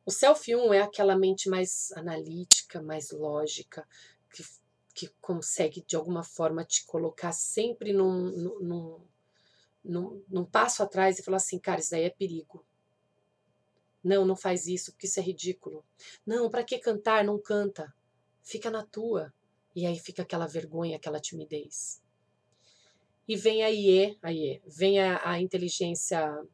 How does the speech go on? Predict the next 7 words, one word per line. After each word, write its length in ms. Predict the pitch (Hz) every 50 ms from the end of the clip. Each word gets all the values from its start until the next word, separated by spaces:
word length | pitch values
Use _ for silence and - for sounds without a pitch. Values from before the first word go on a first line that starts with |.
| _ _ _ _ - -
a, 180 | - - 160 165
a 40 |
self 380 | - - - 185 175 175 - 190
dois, 600 | 170 170 175 175 180 202 214 - - - - - _ _ _ _ _ _ _ _ _ _ _ _ _ -
que 100 | 202 196
fala 220 | - 190 185 190
assim, 420 | 190 - - - 170 156 156 156